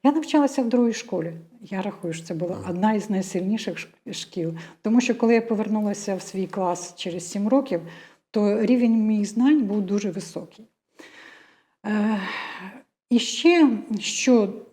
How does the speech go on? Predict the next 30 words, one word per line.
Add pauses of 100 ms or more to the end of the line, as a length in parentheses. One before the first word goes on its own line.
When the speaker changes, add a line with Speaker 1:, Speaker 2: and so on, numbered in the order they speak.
(200)
Speaker 1:
цінного
одержала
я
в,
в
Коломиї, (180)
це
дідусь,
який, (400)
е,
с-, (100)
с-,
серед (260)
його
багатьох
внуків
розказав
мені
про
життя
Ісуса
Христа. (1900)
Але (520)
я
вела
себе (640)
так,
як
всі
люди.